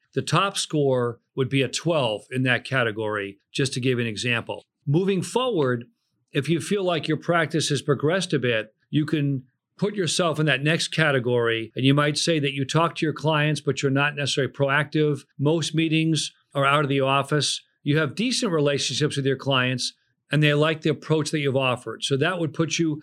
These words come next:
a little bit further up the spectrum on relationship focused. The next category, which is probably for many the most popular, is that score of seven to nine, which is your practice is client focused.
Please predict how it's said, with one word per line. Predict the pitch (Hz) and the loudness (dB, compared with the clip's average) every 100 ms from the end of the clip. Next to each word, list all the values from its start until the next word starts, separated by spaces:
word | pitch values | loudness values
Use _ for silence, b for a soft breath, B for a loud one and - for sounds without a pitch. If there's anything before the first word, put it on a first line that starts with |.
| B | B
a | 123 | -2
little | 151 160 | 0 0
bit | 156 | -2
further | - - 202 190 165 | -4 -4 -2 0 -2
up | 151 - | -2 -2
the | 139 | -2
spectrum | - - 143 - 139 127 123 139 | -2 -2 -4 -2 0 0 -2 0
on | 135 135 | 2 2
relationship | 165 202 180 151 127 - | 2 0 -4 -4 -6 -2
focused. | 120 95 98 - - _ _ | -4 -4 -8 -10 -12 _ _
The | 147 | 0
next | 151 208 220 | 2 0 -2
category, | - 180 165 143 143 139 | -2 0 0 0 2 2
which | 131 127 135 | 0 -2 -6
is | 120 | -6
probably | - 151 135 | -2 0 0
for | 123 143 | -2 -2
many | 139 147 | 0 0
the | 127 | 0
most | 131 123 - | 0 0 -2
popular, | - 170 165 135 117 107 - - | -2 0 0 -2 0 -2 -6 -4
is | 147 117 | -2 0
that | 147 139 | 0 0
score | - - 165 170 | -2 -2 0 0
of | 147 | 0
seven | - - 156 151 147 | 0 0 2 2 0
to | 151 | 0
nine, | 156 139 117 107 113 113 _ | 2 2 2 0 -6 -14 _
which | 139 135 151 | -2 0 0
is | 127 | 0
your | 143 | 0
practice | 147 160 170 156 151 147 | 2 2 2 0 -2 0
is | 131 | -2
client | - 160 165 147 | 0 0 0 0
focused. | 156 139 151 143 - | 0 0 0 -2 -4